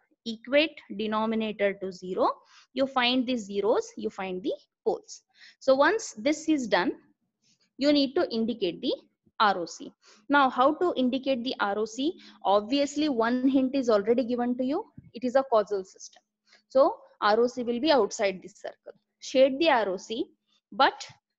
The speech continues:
mark these zeros and poles on that circle.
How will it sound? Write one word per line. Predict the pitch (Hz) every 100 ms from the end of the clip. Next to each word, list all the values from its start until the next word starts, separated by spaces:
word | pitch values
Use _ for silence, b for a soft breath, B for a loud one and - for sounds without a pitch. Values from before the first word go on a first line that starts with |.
| _ _ _ -
mark | 247 285 339 262 339 - - -
these | 214 285 269
zeros | 202 214 214 202 214
and | 254 254
poles | 185 196 359 -
on | 196 196
that | 190 -
circle. | - -